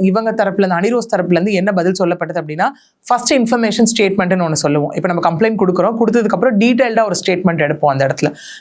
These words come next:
எடுக்கும்போது அவங்க என்ன சொல்லியிருக்காங்க அப்படின்னா, அவங்களோட அம்மா, அதாவது அந்த இன்சிடென்ட் நடந்தது இல்லையா கடத்தரப்பு அன்னைக்கு, அந்த இன்சிடென்ட் நடந்த அன்னைக்கு அந்த ப்ரோக்ராம் கோஆர்டினேட்டரான, அஹ், ஷானவாஸ் கான் அவர்கிட்ட வந்துட்டு நாங்க எல்லாத்தையும் சொல்லிட்டோம். இந்த மாதிரி நீங்க கூப்பிட்டு கடை திறப்பு விழா-, விழாவுக்கு நாங்க வந்தோம். வந்தப்ப எவ்வளோ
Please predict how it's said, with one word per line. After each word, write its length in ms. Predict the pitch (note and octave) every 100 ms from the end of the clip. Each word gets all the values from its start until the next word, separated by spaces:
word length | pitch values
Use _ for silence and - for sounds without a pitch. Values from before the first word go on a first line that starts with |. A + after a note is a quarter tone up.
| -
எடுக்கும்போது 420 | G#3+ C#4+ B3+ B3
அவங்க 140 | G3+ F3+
என்ன 100 | G#3+
சொல்லியிருக்காங்க 460 | F#3 F#3+ F#3 F3 F3+
அப்படின்னா, 320 | D#3 D3+ F#3+ G3
அவங்களோட 400 | F#3+ G#3+ G#3 F#3+ A3+ F3+
அம்மா, 180 | G3+ G3+ G3+ - -
அதாவது 260 | F#3 G#3
அந்த 140 | B3+ A3+
இன்சிடென்ட் 380 | G3+ B3 G#3+ F3+
நடந்தது 280 | F#3 F3
இல்லையா 160 | D#3+ E3 F3
கடத்தரப்பு 420 | F#3 G3 E3 D3
அன்னைக்கு, 280 | D3+ D#3 D3+
அந்த 200 | - F#3+
இன்சிடென்ட் 340 | G3 G3+ C#4 A3+
நடந்த 180 | F#3 F3
அன்னைக்கு 300 | E3 E3 C#4 - - -
அந்த 180 | F#3+ G3
ப்ரோக்ராம் 460 | A3 C4+ C#4 A#3+ A3+
கோஆர்டினேட்டரான, 760 | G3 G#3 A#3 G#3+ G#3 F#3+ E3+ G#3 C#4 - - -
அஹ், 160 | F3+ F3
ஷானவாஸ் 500 | A3+ A3+ B3+ A#3+ A3+
கான் 260 | G3+ D#3+ F3 - _ F3
அவர்கிட்ட 460 | F#3+ C#4 C#4 G3
வந்துட்டு 360 | F#3 E3+ E3+ B3+
நாங்க 220 | G#3 F3+
எல்லாத்தையும் 480 | D3+ F3 F3+ G3+ G#3+
சொல்லிட்டோம். 600 | F3+ D#3+ F#3+ G3+ E3+ D#3 D3 _ _
இந்த 140 | F#3+ G3
மாதிரி 160 | B3
நீங்க 300 | G#3 A3 A3
கூப்பிட்டு 300 | A3 A3+ B3+
கடை 200 | G3 G3
திறப்பு 260 | G3+ G3 F#3+
விழா-, 180 | F3 E3+
விழாவுக்கு 400 | E3+ F3+ E3+ G3+
நாங்க 220 | E3+ D3+
வந்தோம். 380 | D3+ E3+ G#3+ A3+
வந்தப்ப 380 | F3 G3+ A#3+ G3
எவ்வளோ 340 | E3 G#3